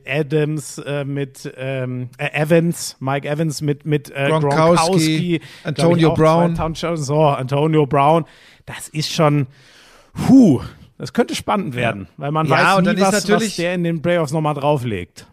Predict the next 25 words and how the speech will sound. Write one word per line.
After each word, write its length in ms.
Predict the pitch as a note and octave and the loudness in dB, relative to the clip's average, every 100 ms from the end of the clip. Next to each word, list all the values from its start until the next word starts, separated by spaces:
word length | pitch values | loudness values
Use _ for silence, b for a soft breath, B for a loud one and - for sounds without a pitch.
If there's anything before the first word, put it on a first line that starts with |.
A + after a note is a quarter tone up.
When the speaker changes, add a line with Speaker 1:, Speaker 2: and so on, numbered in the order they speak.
| - | -14
Speaker 1:
bei 120 | - | -14
Tom 240 | - A2 | -8 -8
Brady. 160 | G2 E3 | -6 -6
Speaker 2:
Und 60 | E3+ | -6
es 80 | |
ist 180 | E3+ F3+ | -10 -8
natürlich 500 | F3+ D#3 E3+ E3 B2+ | -10 -8 -10 -10 -10
schon 220 | - D3 | -10 -10
diese 240 | D#3 D3 D3 | -10 -12 -14
Geschichte, 560 | C3+ - D3 - D3+ | -12 -12 -12 -12 -10
ne? 220 | B2 C3 C#3 | -8 -8 -10
Von 240 | - C3 C#3 | -12 -10 -8
Anfang 480 | D3 F3+ D#3+ E3 B2+ | -8 -8 -6 -6 -6
an 380 | C#3+ E3 - - | -8 -8 -12 -14
der 120 | - | -10
Saison 520 | D3 C3 C3 D#3 D3+ - - | -8 -6 -6 -6 -10 -16 -20
war 160 | B2+ D3+ | -12 -10
das 180 | D#3+ C3+ | -10 -12
ein 100 | - | -10
Thema, 380 | C3+ E3 C#3 | -8 -6 -6
weil's 240 | A2+ D#3+ - | -2 -2 -2
einfach 400 | C#3+ D3 D3 C3 | -8 -8 -8 -10
diese 260 | - B2+ | -10 -10
Ehe 400 | B2 D3 D#3 D3 | -10 -6 -4 -4
gab. 460 | A#2+ C3 D#3 E3 B | -4 -4 -4 -4 B